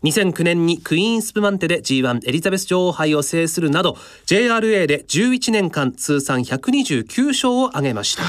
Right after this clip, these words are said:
Speaker 2: い。
Speaker 1: そして二千十六年、三十一歳になったばかりの十二月に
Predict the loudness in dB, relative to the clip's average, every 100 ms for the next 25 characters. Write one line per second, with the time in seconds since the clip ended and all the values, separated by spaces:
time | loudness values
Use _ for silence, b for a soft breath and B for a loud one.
0 | -6 -8 -14 -10 -4 0 0 0 -2 0
1 | 0 0 2 2 0 0 0 2 0 0
2 | 0 2 0 -2 -2 0 0 0 0 -2
3 | -4 -4 0 0 -2 -2 -2 -2 -4 -4
4 | -2 0 2 2 0 0 -2